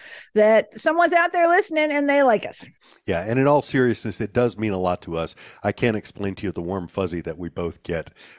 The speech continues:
Speaker 2: when we, uh, open up the account. And it's like, "Oh, look, two people bought us five dollar coffees." It,
Speaker 1: I
Speaker 2: it's
Speaker 1: know.
Speaker 2: just, the gratification is amazing. So if you do appreciate what we do and you wanna help us fund it, because there are some costs associated with this,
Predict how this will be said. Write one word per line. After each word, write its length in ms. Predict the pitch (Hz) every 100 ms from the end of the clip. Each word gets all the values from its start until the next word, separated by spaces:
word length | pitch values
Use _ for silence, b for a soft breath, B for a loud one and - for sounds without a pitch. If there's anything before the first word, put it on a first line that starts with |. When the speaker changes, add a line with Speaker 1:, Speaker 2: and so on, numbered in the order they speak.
| B
Speaker 2:
when 120 | 92
we, 120 | 87 -
uh, 400 | 85 82 90 92 87
open 280 | 107 107 98
up 140 | 92
the 140 | 101
account. 280 | 85 107 98
And 60 | 95
it's 80 | 92
like, 180 | 107 -
"Oh, 240 | 202 226
look, 300 | 254 240 -
two 160 | 240 269
people 340 | - 285 262
bought 300 | 233 226 240
us 160 | 247 - _ _
five 340 | - 180 202
dollar 280 | 208 196 202
coffees." 680 | - 208 196 190 165 113 -
It, 200 | 139 180
Speaker 1:
I 40 |
Speaker 2:
it's 140 | 180 160
Speaker 1:
know. 40 |
Speaker 2:
just, 180 | 143 - - B B B
the 100 | 123
gratification 800 | 131 143 139 - 120 117 - 104
is 200 | 92 90
amazing. 480 | 80 82 85 80 78 B B
So 120 | B 113
if 100 | 117
you 60 |
do 160 | 113 170
appreciate 440 | - 139 120 123
what 180 | 110 107
we 100 | 98
do 240 | 92 90
and 120 | 87 87
you 60 |
wanna 160 | 90 87
help 200 | 95 -
us 120 | 85
fund 300 | - 101 85
it, 80 | 80
because 220 | - 87
there 100 | 87
are 120 | 92
some 160 | 90 82
costs 340 | - 87 80
associated 520 | 90 - 76 - 73 76
with 100 | -
this, 180 | 78